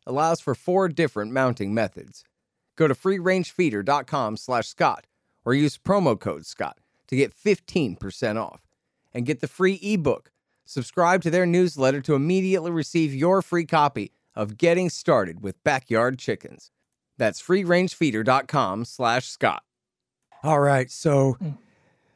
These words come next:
Speaker 1: now, um, Nasser, as you've described to me, uh, over the years here, as we've talked about, uh, politically speaking,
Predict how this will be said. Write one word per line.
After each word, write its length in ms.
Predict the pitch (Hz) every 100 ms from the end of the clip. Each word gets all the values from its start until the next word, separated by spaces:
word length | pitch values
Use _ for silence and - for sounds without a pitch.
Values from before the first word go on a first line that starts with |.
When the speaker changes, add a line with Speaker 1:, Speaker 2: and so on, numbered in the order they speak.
| _ _ - -
Speaker 1:
now, 360 | 175 160 160 165 -
um, 420 | 165 135 123 120 _ _ _ _ -
Nasser, 520 | 190 190 170 160 165
as 300 | 156 151 160 165 -
you've 320 | 185 202 220
described 480 | 170 151 - 151 139
to 60 | 147
me, 380 | 139 131 123 131 -
uh, 200 | 143 127
over 200 | 151 143
the 120 | 131 123
years 320 | 127 123 -
here, 100 | 123
as 160 | 113
we've 200 | 160 127
talked 300 | - 120 -
about, 360 | 117 117 101 104 - _ _ _ _ _ _ -
uh, 140 | 123
politically 600 | - 165 247 202 - 123
speaking, 680 | - - 123 101 - 90